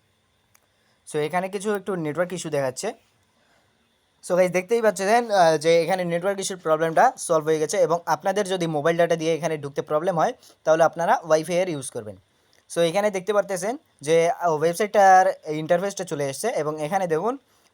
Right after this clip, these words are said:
per referral-এ আপনারা ষাট টাকা করে পাবেন। এখানে রেফারেলের সিস্টেমটা হলো বন্ধুদের সাথে শেয়ার করবেন, করার পর রেজিস্টার করবেন, তারপর যে, আহ, আপনি, আপনি যাকে রেফার করবেন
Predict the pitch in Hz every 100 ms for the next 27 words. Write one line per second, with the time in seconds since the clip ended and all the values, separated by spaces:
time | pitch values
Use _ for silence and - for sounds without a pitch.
0 | - 156 175 160 165 175 214 185 160 160
1 | 214 - 156 160 160 160 175 147 110 101
2 | _ _ _ - 156 190 202 214 214 170
3 | 180 185 214 202 185 180 170 170 254 -
4 | _ - 147 175 190 208 220 208 - 180
5 | 180 185 196 233 196 156 156 170 160 160
6 | 190 202 180 196 254 - _ 151 151 180
7 | 175 190 180 180 160 143 143 175 180 165
8 | 143 202 202 190 190 175 147 165 151 147
9 | 208